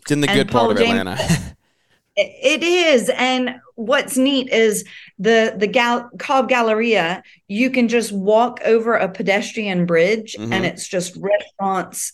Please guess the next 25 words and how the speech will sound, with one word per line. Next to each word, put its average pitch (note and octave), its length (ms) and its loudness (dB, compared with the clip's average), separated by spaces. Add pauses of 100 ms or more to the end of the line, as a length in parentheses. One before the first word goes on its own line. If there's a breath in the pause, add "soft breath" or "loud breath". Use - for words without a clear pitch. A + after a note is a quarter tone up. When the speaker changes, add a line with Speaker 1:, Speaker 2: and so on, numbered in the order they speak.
Speaker 2:
and, E3 540 -2 (500 loud breath)
you G3+ 120 -4
know, F3+ 180 2
like, F3 320 -2 (540)
like G3 220 -4
a G3+ 40 4
little, G#3 460 4
um, F3+ 540 -2 (420)
pedestrianized G#3+ 880 0
area G#3 460 2
next F#3 340 -6
to G3+ 140 -4
the F#3 120 2
Atlanta F3+ 320 0
Braves F3 340 -2
Stadium. F3 840 -4
So F3 160 -6
I'd G3 200 0
never G3+ 220 -2
seen A#3+ 240 0
it B3 140 -4
before F3 380 -4
until E3 240 -4
last E3+ 340 -6
year. F3+ 260 -2